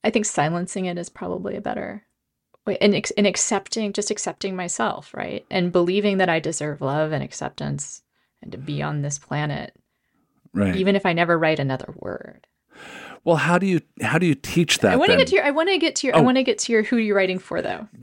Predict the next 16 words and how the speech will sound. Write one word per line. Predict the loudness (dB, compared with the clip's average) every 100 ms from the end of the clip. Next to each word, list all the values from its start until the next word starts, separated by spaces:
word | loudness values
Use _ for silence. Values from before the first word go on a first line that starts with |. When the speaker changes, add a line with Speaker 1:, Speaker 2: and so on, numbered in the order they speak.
| 2
Speaker 2:
Get, | 4 4 -2 0
get | 0 2
to | 4
that, | 4 4
and | 2
then | 2
I've | 2
got | 4
a | 2
follow-up | 4 2 4 2 0
after | -4 -4
that. | -8 -10 -14 _ _ _ -14
Speaker 1:
Okay. | -8 -8 -8 -14 -20 -20 -20 _ _ _ _ _
What | -2 -2 0
I | 2 4
advise | 2 0 0 0 0 -4 -10 -12 -8 -8 -8